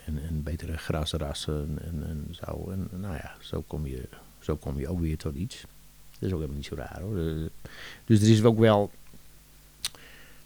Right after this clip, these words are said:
laten we zeggen, een behoorlijke, eh, verbeterslag gemaakt in allerlei opzichten. Waardoor je ook minder afhankelijk bent van kunstmest.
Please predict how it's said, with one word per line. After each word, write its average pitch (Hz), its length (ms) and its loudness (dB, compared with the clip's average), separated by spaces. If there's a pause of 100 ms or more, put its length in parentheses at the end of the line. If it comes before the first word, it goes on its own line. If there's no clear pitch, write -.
laten 101 200 4
we 98 60 2
zeggen, 92 320 2
een 85 440 0
behoorlijke, 92 720 2 (440)
eh, 92 60 -2 (240)
verbeterslag 85 800 0
gemaakt 80 380 -2
in 78 120 -2
allerlei 76 300 -4
opzichten. - 460 -10 (220)
Waardoor 95 260 2
je 78 60 2
ook 82 80 -4
minder 82 240 0
afhankelijk 98 400 -4
bent 92 140 -2
van 98 100 -4
kunstmest. 101 540 -6